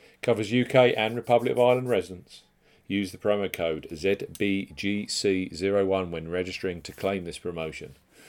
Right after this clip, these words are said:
Only first qualifying deposits with cards count.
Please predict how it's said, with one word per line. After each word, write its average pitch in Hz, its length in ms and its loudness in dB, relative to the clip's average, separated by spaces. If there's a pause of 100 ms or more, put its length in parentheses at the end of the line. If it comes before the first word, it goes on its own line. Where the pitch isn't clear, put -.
(320)
Only 139 220 4
first 139 320 4
qualifying 131 800 2 (100)
deposits 123 600 2
with - 160 -8
cards 101 480 0
count. 170 480 0